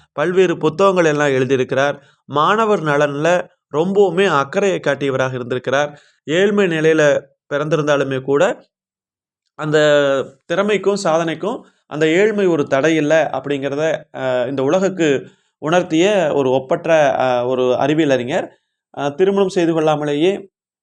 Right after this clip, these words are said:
அ, தன்னுடைய பங்களிப்பு முழுமையும் தன்னுடைய நம்ம இந்திய நாட்டுக்கு கிடைக்கணும் அப்படின்னு, அ, வேலை பார்த்த ஒரு விஞ்ஞானிகள்ல குறிப்பிடத்தக்க ஒருவர் யார் அப்படின்னா அப்துல் கலாம் ஐயா அவர்கள். இன்னும் இவரை பத்திய செய்திகள் நிறையா இருக்கு.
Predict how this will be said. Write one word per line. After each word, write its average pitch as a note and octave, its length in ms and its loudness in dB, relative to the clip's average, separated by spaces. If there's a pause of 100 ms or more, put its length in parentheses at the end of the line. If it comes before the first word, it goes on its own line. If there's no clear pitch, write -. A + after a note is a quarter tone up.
(960)
அ, D3+ 280 2
தன்னுடைய D3+ 360 2
பங்களிப்பு E3+ 560 2
முழுமையும் D#3+ 720 0
தன்னுடைய C#3+ 640 0
நம்ம C3+ 220 -4
இந்திய E3+ 240 0
நாட்டுக்கு C#3 440 -2
கிடைக்கணும் C#3+ 420 -4
அப்படின்னு, B2+ 440 -6 (460)
அ, C#3+ 140 0
வேலை E3 260 2
பார்த்த D3+ 680 4
ஒரு C#3 180 0
விஞ்ஞானிகள்ல D3+ 800 0
குறிப்பிடத்தக்க E3 720 0
ஒருவர் C#3 380 0
யார் C#3 320 0
அப்படின்னா C3+ 440 -4 (260)
அப்துல் C#3 340 -2
கலாம் C#3 200 0
ஐயா B2+ 240 -2
அவர்கள். D3+ 300 0
இன்னும் F#3+ 340 0
இவரை C#3+ 200 0
பத்திய C3+ 480 -2
செய்திகள் C3 380 -4
நிறையா C3+ 280 0
இருக்கு. B2+ 400 -2